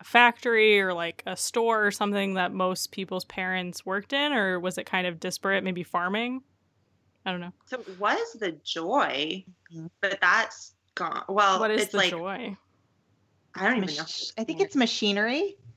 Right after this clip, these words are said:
Speaker 3: It was a machine factory.
Speaker 1: Oh,
Speaker 3: Yeah.
Speaker 1: okay.
Speaker 3: Yes, they made, like, widgets or something. <laughs> I don't know.
Speaker 2: <laughs> But it, there are, like, in the neighborhood that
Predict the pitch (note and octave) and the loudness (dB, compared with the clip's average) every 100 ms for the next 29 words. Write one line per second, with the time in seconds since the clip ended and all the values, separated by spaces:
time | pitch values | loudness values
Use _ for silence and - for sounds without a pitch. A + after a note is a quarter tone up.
0 | - - - G3+ G3 G3 F#3 G3+ F#3+ F#3 | -12 -10 -2 0 2 2 4 4 4 2
1 | F#3 - - - - - A3+ G3 - - | 0 0 -2 -6 0 6 6 4 -2 -8
2 | - _ _ _ - D#3+ - - G3 G3 | -10 _ _ _ -10 -10 -6 -2 2 2
3 | G3 E3+ D#3+ - _ _ _ _ _ F#3+ | 4 2 2 -6 _ _ _ _ _ 4
4 | F#3 - - - - - A#3 - G#4+ F#4+ | 4 2 -4 -6 0 0 0 2 6 8
5 | C#4 E4 D4 D4+ D4+ D4+ - C4+ - C5+ | 6 4 4 4 4 2 2 -2 0 0
6 | D#5+ - G5 G#5+ - C#4+ - - F#4 A4 | 0 0 2 2 0 -6 -8 -8 -8 -6
7 | C5+ C5+ - D#4 D4 C4 B3+ C4 A#3+ A#3 | -6 -6 0 2 2 4 4 4 4 4
8 | A3+ A3 A3 _ _ _ _ A3 G3 - | 4 0 -6 _ _ _ _ -2 -2 -4
9 | _ _ _ - A#3 A#3 A3+ G#3 F#3+ G#3+ | _ _ _ -2 0 0 0 2 2 2
10 | A3 A3 G3+ F#3 - _ F#3 F#3 E3+ | 2 0 -2 -6 -18 _ -4 0 0